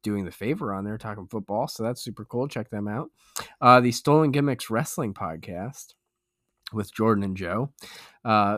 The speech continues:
wonderful podcast all about wrestling. They do top fives like we do.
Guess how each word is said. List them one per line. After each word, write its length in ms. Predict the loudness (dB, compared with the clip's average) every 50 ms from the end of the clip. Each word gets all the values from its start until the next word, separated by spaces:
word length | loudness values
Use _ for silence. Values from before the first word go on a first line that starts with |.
| -2 -4
wonderful 440 | 2 4 4 6 4 4 2 -2
podcast 600 | 0 2 0 0 0 0 -2 -2 -2 -2 -2 -2
all 100 | -2 -2
about 220 | 0 0 -2 -2 0
wrestling. 500 | 0 -2 -2 -4 -6 -6 -4 -4 -2 -4
They 120 | -4 -4
do 140 | -6 -6 -10
top 300 | -8 -8 -8 -8 -8 -4
fives 460 | -2 -2 0 0 -2 -4 -6 -8 -10
like 180 | -12 -14 -6 -2
we 140 | -2 -2 0
do. 360 | 0 0 0 0 0 -2